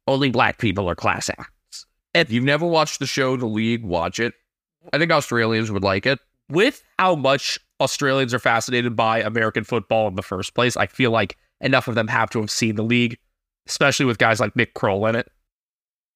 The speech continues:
Speaker 1: Number twenty-six, only really a couple of nominees. Uh, Hayden Young finishes third, Luke Parker second, and the winner, still the best,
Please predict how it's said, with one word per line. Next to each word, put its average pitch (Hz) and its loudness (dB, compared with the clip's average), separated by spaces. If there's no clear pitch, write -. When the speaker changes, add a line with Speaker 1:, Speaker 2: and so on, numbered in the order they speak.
Speaker 1:
Number 240 2
twenty-six, - -4
only 185 2
really 185 2
a - -4
couple 120 -2
of 120 -2
nominees. 101 -2
Uh, 95 0
Hayden 180 0
Young 139 0
finishes 127 -4
third, 104 -2
Luke 180 -2
Parker 143 0
second, 113 -2
and 214 0
the 202 0
winner, 151 0
still 269 0
the 139 0
best, 98 -2